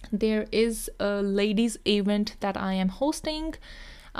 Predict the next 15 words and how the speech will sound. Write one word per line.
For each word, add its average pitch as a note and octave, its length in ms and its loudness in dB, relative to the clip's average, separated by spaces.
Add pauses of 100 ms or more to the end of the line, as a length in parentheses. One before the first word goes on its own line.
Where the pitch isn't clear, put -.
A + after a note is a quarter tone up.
Um, F#3+ 60 0
so F#3+ 160 -2
rab F#3 180 0
sokh A#3+ 320 0
ਰੱਖੇ, C4+ 460 4
koi A3+ 200 4
lockdown F#3 460 4
ਨਾ B3 120 6
ਹੋਵੇ, A3+ 380 4
nothing, A3 460 4
so G3+ 300 2
I - 20 -2
can F#3 220 -2
host A3 380 4
it A#3+ 40 -8